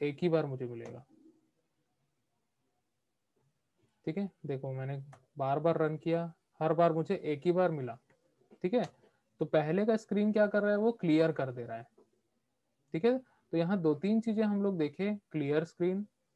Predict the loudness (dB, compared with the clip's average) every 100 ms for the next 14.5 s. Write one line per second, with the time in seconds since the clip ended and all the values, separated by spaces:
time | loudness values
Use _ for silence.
0 | _ -4 2 2 0 -4 -2 -2 -4 _
1 | _ _ 0 2 2 2 4 2 2 0
2 | -2 0 -2 0 0 -4 -12 -14 -16 _
3 | _ _ -6 -2 0 0 -2 -4 -4 -4
4 | -4 -8 -14 -20 -20 _ _ _ _ _
5 | _ _ _ _ _ _ -8 -6 -8 _
6 | _ _ -6 -6 -6 -6 -4 -6 -8 -14
7 | -16 _ _ _ _ _ _ _ _ _
8 | _ _ -10 -8 -10 _ _ -10 -8 -6
9 | -8 -8 -6 -4 -4 -6 _ -20 _ _
10 | _ _ _ -8 -6 -8 -10 -16 -20 _
11 | _ _ _ _ -6 -4 -4 -8 _ _
12 | _ _ _ _ _ 2 4 4 4 4
13 | 4 2 0 -4 0 -2 0 0 0 2
14 | 0 2 -2 -2